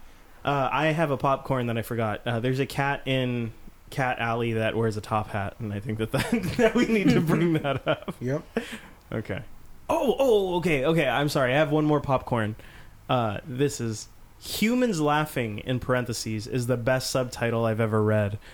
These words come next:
Speaker 1: because the movie has so many
Speaker 2: <laughs>
Speaker 1: animals talking <laughs> that there's a specific part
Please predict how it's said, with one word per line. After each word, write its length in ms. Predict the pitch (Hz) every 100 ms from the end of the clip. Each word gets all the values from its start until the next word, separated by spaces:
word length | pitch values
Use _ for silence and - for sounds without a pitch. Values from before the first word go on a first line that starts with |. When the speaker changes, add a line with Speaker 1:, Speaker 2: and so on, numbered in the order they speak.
| - -
Speaker 1:
because 440 | 151 - 220 190 180
the 80 | 196
movie 400 | 202 196 202 190
has 260 | 202 180
so 180 | 214 214
many 320 | 220 240 220
Speaker 2:
<laughs> 0 |
Speaker 1:
animals 560 | - 196 220 233 214 254
talking 560 | 254 180 156 180 165 302 - -
<laughs> 680 | 277 415 349 339 - - -
that 400 | 233 233 220 -
there's 280 | 214 208 196
a 40 | 196
specific 600 | - 190 190 196 208 -
part 300 | 175 151